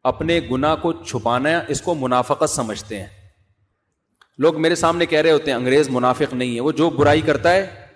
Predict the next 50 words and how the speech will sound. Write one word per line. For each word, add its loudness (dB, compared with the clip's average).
بتا 4
کے -2
کرتا -6
ہے۔ -16
ہمارے 4
ہاں 2
بڑے 2
بڑے 6
پگڑیاں، 0
داڑیاں 2
اور -2
چھپ -8
کے 2
گناہ 2
کر -2
رہے 2
ہوتے -2
ہیں، -2
ویسے 0
بڑے 4
اچھے -2
نیک -2
بنے -2
پھر -2
رہے 2
ہوتے -2
ہیں۔" 0
تو 2
ہمارے 4
ہاں 4
منافقت 2
ہے، -2
گورے 8
کے 0
ہاں 4
منافقت؟ 4
ہمارے 6
یہاں 4
کوئی 4
زنا 4
کرتا 4
ہے 4
تو 2
بتاتا 6
نہیں 2
نا، 0
شرماتا 4
ہے، 6
چھپتا 4
ہے۔ 4